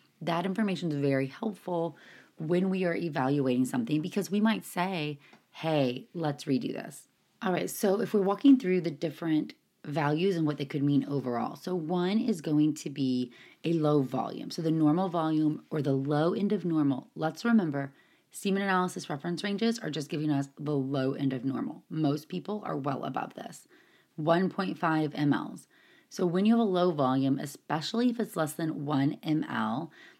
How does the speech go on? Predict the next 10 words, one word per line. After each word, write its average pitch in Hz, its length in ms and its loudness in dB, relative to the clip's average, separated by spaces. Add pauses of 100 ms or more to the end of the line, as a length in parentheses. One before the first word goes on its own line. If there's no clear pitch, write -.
(120)
then 190 180 2
there's 233 200 4
a 240 60 2
few 180 240 0
different 156 320 0
things 127 220 2
that - 120 -6
we're 120 100 -2
worried 113 300 -4
about. - 260 -8